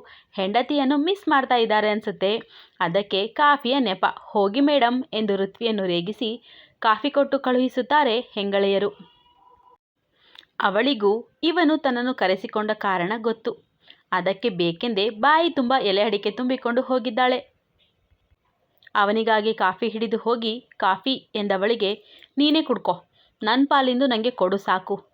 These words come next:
ಎಂದವನು ಸಾಲ ಕೊಟ್ಟವರು ಕೇಳೋ ಹಾಗೆ ಕೇಳಿದ್ರೆ ಕೆಂಪಾದ ತನ್ನ ನಾಲಿಗೆಯನ್ನು ತೋರಿಸುವ ಋತ್ವಿ,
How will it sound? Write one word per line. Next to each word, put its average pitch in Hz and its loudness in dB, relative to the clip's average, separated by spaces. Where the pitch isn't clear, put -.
ಎಂದವನು 302 2
ಸಾಲ 190 2
ಕೊಟ್ಟವರು 254 -2
ಕೇಳೋ 220 0
ಹಾಗೆ 226 -2
ಕೇಳಿದ್ರೆ 214 -2
ಕೆಂಪಾದ 277 4
ತನ್ನ 285 0
ನಾಲಿಗೆಯನ್ನು 220 0
ತೋರಿಸುವ 220 0
ಋತ್ವಿ, 202 -4